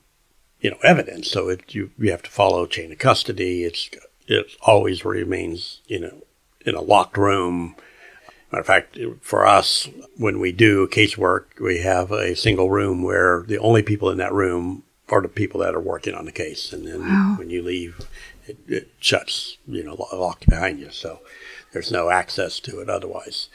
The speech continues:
Speaker 2: So that involves found remains. But remember, Danny also runs a body farm.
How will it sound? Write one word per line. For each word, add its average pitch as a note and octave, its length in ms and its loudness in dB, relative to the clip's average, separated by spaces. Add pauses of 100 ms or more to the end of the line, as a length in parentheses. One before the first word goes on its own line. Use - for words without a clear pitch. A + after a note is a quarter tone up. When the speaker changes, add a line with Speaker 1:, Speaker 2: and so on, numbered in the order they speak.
(480)
Speaker 2:
So - 160 8
that A3+ 360 10
involves D3+ 580 10 (140)
found D3+ 640 8
remains. C3 480 8
But - 240 6
remember, A#3+ 420 10 (280)
Danny G3+ 320 12
also G#3+ 320 10
runs F3 580 8
a F3 80 4
body D#3 300 2
farm. - 400 0